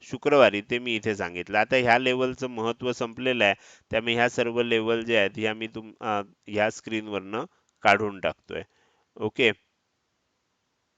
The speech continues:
तर ह्या लेव्हल आपण काढून टाकूया.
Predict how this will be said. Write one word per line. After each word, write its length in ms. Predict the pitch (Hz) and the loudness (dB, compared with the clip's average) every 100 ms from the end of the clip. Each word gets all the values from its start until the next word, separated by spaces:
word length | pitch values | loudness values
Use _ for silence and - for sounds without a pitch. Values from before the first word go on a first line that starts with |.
| _ _ _ _ _ _ _ _ _ - - _ _ | _ _ _ _ _ _ _ _ _ -20 -20 _ _
तर 80 | - | -4
ह्या 140 | 104 | -2
लेव्हल 300 | 113 110 113 | 0 0 0
आपण 260 | 107 95 120 | 0 -2 -2
काढून 320 | 107 92 87 | 0 0 -2
टाकूया. 360 | 80 76 - | -8 -10 -10